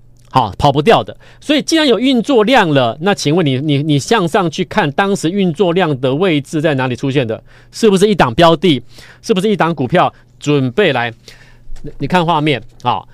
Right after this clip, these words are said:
出现运作量的位置是不是一档股票准备起涨，准备起涨的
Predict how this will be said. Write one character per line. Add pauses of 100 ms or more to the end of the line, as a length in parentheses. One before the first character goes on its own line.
(180)
出
现
运
作
量
的
位
置
是
不
是
一
档
股
票 (520)
准
备 (1200)
起
涨， (560)
准
备
起
涨
的